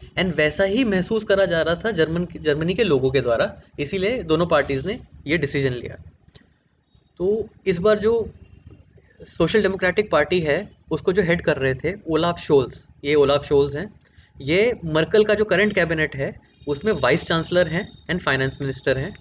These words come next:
and अगर अब सब कुछ ठीक रहा, नेगोशिएशन ठीक से चले, तो ये जर्मनी के अगले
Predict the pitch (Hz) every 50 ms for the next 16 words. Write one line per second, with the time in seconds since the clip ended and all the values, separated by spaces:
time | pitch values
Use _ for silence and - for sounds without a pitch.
0 | - _ _ _ _ _ _ _ _ - 156 170 165 160 196 202 208 208 - 185
1 | - - 214 208 214 - - 208 202 202 165 147 139 147 165 214 - - - _
2 | _ _ - - - - _ 147 147 139 156 156 147 175 175 - 202 196 196 202
3 | 165 160 - - 190 180 - - 170 165 175 - - - - _ _ - 156 170
4 | 180 196 165 143 135 127 131 127 135 131 - 220 190 139 139 127 220